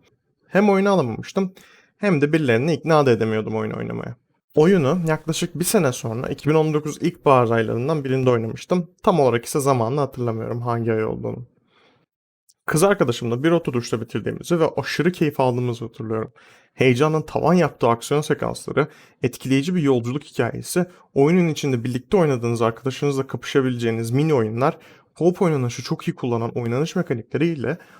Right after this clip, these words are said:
harika bir oyundu bizim için. Açık ara benim oynadığım en iyi co-op oyunu kendisi. İnanılmaz bir deneyimdi. Hatta oyunu bitirdikten sonra kız arkadaşım bana daha çok böyle oyun yok mu birlikte oynayabileceğimiz diye sorduğunu hatırlıyorum. Evet, piyasada daha bir sürü co-op oyunu vardı.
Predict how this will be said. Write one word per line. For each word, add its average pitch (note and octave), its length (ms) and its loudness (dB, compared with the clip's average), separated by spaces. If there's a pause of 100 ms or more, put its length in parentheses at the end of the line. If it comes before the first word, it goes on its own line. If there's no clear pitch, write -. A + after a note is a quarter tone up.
harika B2 420 2
bir D3+ 80 4
oyundu A2 300 2
bizim G#2+ 200 -10
için. - 260 -14 (440)
Açık - 260 0
ara F#3+ 200 6
benim E3+ 220 2
oynadığım C3+ 480 0 (100)
en G#3 140 6
iyi F3 140 4
co-op D#3 300 2
oyunu A#2 200 2
kendisi. A#2 440 -6 (240)
İnanılmaz F3 560 4
bir A#2+ 80 -4
deneyimdi. - 460 -4 (400)
Hatta E3+ 380 0
oyunu D3 260 2
bitirdikten E3+ 440 0
sonra C#3 260 -4
kız E3 160 -2
arkadaşım C#3 500 -2
bana A#2 260 -6 (420)
daha F3 160 2
çok D3 220 -4
böyle C3 220 2
oyun C#3 260 2
yok D3+ 220 0
mu A#2+ 140 -2
birlikte A2 280 -6
oynayabileceğimiz A2 640 -4
diye A2 100 -6
sorduğunu A2+ 460 -6
hatırlıyorum. A#2+ 500 -8 (340)
Evet, G3 260 4
piyasada D#3+ 400 2
daha E3+ 220 4
bir F3 40 0
sürü F#3+ 220 2
co-op C3+ 360 2
oyunu A2+ 260 -2
vardı. C3+ 460 2